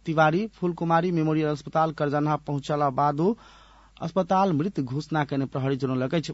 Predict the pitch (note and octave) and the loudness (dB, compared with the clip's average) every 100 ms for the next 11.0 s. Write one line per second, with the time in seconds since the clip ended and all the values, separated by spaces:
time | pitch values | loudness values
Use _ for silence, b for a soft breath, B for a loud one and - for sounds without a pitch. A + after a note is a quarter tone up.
0 | - C#3+ C#3+ F3 C#3+ C#3 - C3+ C#3 C#3 | -6 -2 0 0 -2 -4 -4 -4 -4 -2
1 | F3+ C#3 - C#3+ C#3 C3 C#3+ B2+ C3 A2+ | -2 -4 -4 -4 -2 -4 -2 0 -2 -2
2 | C3 A#2+ A#2 D3 D3+ - _ _ B B | -2 -2 0 -2 -2 -10 _ _ B B
3 | B - F#3 F#3+ G#3 A#3 G#3+ G3 G#3 G#3+ | B -2 2 4 2 0 0 0 4 4
4 | G3 F#3+ F#3+ F#3+ F#3+ F3 G#3+ F#3 F3 F3 | 4 2 2 2 0 -2 -2 0 2 2
5 | F3 E3+ G3 F3+ E3+ E3+ E3 D3+ F3 F#3+ | 0 4 4 4 4 2 0 2 2 2
6 | - E3+ E3 E3 D#3+ E3 D3+ F3+ F#3+ F#3 | 0 -2 2 4 2 -2 -2 2 2 2
7 | G3 - D#3 D#3 D#3 D#3 C#3+ C#3+ B2+ A#2 | 0 0 2 2 0 0 0 0 0 0
8 | C3+ D#3 - - - B B B - E3 | 2 2 0 -12 -20 B B B -2 0
9 | D#3 E3 D#3 D3 D#3 D#3 D3+ D#3+ D3+ - | 2 4 4 4 0 -2 -4 -4 -6 0
10 | E3+ F3+ C3 B2 - - C#3 E3 G#3 | 2 2 -2 -14 -20 -6 0 2 2